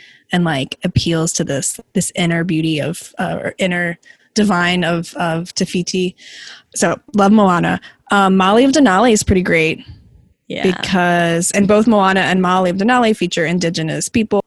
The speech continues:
Speaker 1: really amplifying, telling the stories of indigenous histories and cultures.
Speaker 2: And Molly
Speaker 1: Molly
Speaker 2: Denali is available as a podcast if people would prefer that that way.
Speaker 1: Oh, really? Oh, I didn't know that.
Speaker 2: It was, it was a podcast first.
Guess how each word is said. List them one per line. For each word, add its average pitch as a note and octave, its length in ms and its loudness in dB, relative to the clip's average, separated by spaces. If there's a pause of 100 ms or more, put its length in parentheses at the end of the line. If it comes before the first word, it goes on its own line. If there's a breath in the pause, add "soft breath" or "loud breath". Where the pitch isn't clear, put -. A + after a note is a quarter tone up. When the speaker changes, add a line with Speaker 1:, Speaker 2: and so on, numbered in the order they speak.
(140)
Speaker 1:
really D#3+ 480 -4
amplifying, E3 800 -4
telling D#3+ 220 -4
the - 80 -6
stories G#3 380 2
of F#3+ 80 -2
indigenous F#3 760 -2
histories A3 520 2
and G3 120 -2
cultures. G3+ 540 -2 (420)
Speaker 2:
And A#3+ 100 2
Molly A3+ 160 4
Speaker 1:
Molly - 240 4
Speaker 2:
Denali B3+ 460 2
is A#3 340 -4
available F#3 400 0
as E3+ 100 -4
a E3+ 40 -10
podcast D#3 720 -6
if F3 100 -10
people D#3+ 260 -4
would E3 120 -4
prefer D#3 320 -8
that D#3+ 260 -8
that G#2 240 -10
way. - 280 -10
Speaker 1:
Oh, G4 160 2
really? G#4 340 2
Oh, D4 120 0
I D#4+ 60 0
didn't E4 200 -2
know E4+ 120 2
that. D#4+ 160 0
Speaker 2:
It A3+ 80 0
was, B3 160 -2
it - 80 -2
was A#3 140 0
a A3 40 -4
podcast A3+ 480 -4
first. - 520 -8